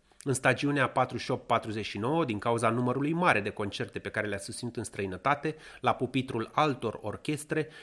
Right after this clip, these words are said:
a dirijat Filarmonica din Berlin doar de patruzeci de ori, de două ori mai puțin decât în stagiunea precedentă. De altfel, în o mie nouă sute patruzeci și nouă, când Celibidache și Furtwängler treceau drept prieteni și colaboratori apropiați la Berlin,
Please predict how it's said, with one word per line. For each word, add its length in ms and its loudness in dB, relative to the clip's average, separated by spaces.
a 120 2
dirijat 460 2
Filarmonica 600 2
din 220 0
Berlin 500 0
doar 220 2
de 120 -2
patruzeci 640 0
de 100 0
ori, 280 2
de 100 -8
două 360 4
ori 100 4
mai 180 0
puțin 260 -6
decât 200 -6
în 80 -2
stagiunea 440 0
precedentă. 640 -6
De 120 0
altfel, 320 2
în 100 4
o 40 4
mie 120 4
nouă 120 4
sute 120 -4
patruzeci 420 0
și 100 -8
nouă, 280 0
când 160 -4
Celibidache 500 0
și 160 -6
Furtwängler 760 -2
treceau 400 0
drept 240 -4
prieteni 540 0
și 120 -12
colaboratori 640 0
apropiați 520 0
la 80 -2
Berlin, 520 -2